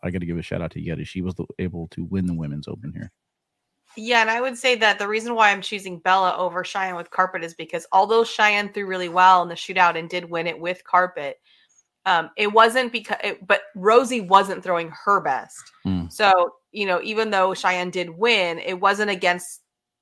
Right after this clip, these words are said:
Speaker 2: the way Rosie's
Speaker 1: It
Speaker 2: been
Speaker 1: wasn't
Speaker 2: playing the
Speaker 1: top
Speaker 2: last
Speaker 1: game?
Speaker 2: few.
Speaker 1: Okay.
Speaker 2: No, and so until I see, I wanna see Cheyenne play with carpet against someone who is, like, really in the zone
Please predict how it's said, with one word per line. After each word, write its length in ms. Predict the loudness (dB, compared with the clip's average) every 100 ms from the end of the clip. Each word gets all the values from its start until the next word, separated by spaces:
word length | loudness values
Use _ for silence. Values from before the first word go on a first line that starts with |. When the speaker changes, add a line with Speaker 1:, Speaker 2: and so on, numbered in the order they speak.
| _ _ _ _
Speaker 2:
the 80 | -10
way 320 | -2 2 2
Rosie's 320 | 2 -2 -4 -8
Speaker 1:
It 40 |
Speaker 2:
been 100 | -2
Speaker 1:
wasn't 280 | 0 2 0
Speaker 2:
playing 0 |
the 40 | 0
Speaker 1:
top 80 | 2
Speaker 2:
last 220 | 2 2
Speaker 1:
game? 100 | -4
Speaker 2:
few. 260 | -8 -12 -14 -12
Speaker 1:
Okay. 160 | -8 2
Speaker 2:
No, 320 | 4 4 4
and 160 | -2 -4
so 180 | 0 0
until 360 | 0 -2 0 2
I 120 | 0
see, 500 | -4 -6 -4 -6 -8 -20 -6 6
I 180 | 8
wanna 220 | 10 8 4
see 500 | -6 -8 -8 -10 _ _ _ 0
Cheyenne 440 | 6 6 6 0
play 220 | -2 -4
with 160 | -4 -2
carpet 360 | 0 0 -2 -10
against 360 | -6 -6 -6
someone 320 | -8 -6 -6 -6
who 300 | -10 -10 -8
is, 340 | -6 -8 -10 _ _ _ _ _ _ _ -12
like, 160 | -10 -10
really 500 | -8 4 6 6 2
in 100 | -2
the 100 | -4
zone 480 | 0 2 2 0 -6